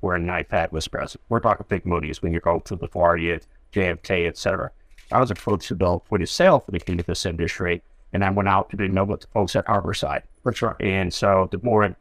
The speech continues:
Speaker 1: kept pointing out about point of sale, it raced to the bottom, as I call it, et cetera. I was like, "Well, I'm not interested in this." Well,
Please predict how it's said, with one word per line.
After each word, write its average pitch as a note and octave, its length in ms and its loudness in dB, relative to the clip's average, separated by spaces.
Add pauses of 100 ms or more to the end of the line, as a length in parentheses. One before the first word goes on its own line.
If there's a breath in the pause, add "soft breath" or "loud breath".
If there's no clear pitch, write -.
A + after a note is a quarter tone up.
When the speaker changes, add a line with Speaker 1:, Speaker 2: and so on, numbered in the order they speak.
Speaker 1:
kept - 160 -4
pointing G#2 220 2
out G2+ 160 4
about F#2 240 2
point G#2 200 -2
of G2+ 60 -4
sale, G#2 440 4
it E2+ 100 -6
raced G#2 380 0
to G2+ 80 -2
the F#2+ 80 -4
bottom, F#2+ 380 4
as F#2 220 -6
I F2+ 140 -2
call F#2+ 360 2
it, F#2+ 160 -2
et F#2 100 -6
cetera. G#2 320 2
I - 20 0
was F2+ 120 -4
like, D#2+ 240 -6
"Well, F#2+ 120 2
I'm D3+ 60 0
not B2 180 2
interested F#2+ 460 -2
in A2+ 80 0
this." B2+ 220 2 (460)
Well, B2+ 380 0